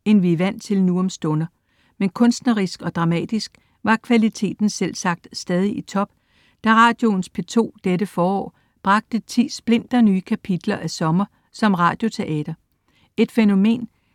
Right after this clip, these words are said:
der havde sin guldalder, da Christian og Sofia Sommer var unge, men som siden er gået i glemmebogen i store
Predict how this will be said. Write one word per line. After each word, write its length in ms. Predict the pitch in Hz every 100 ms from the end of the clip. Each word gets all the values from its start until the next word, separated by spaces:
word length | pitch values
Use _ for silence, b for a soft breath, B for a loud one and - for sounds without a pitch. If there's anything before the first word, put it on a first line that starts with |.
| _
der 80 | 226
havde 300 | 208 214 240
sin 200 | - 190
guldalder, 540 | - 214 233 175 165 - _ _ -
da 80 | 196
Christian 380 | 226 226 - 226
og 120 | 190
Sofia 400 | - 196 - 185
Sommer 380 | 170 - 170 196
var 160 | 196 -
unge, 300 | 156 165 202 - _ _ _ -
men 180 | 226 220
som 180 | 226
siden 380 | 196 - 226 254
er 40 | 220
gået 220 | 190 170
i 40 |
glemmebogen 720 | 151 170 190 214 156 - 147 151 _ _ _ _ _ _ _
i 60 | 202
store 380 | - 220 220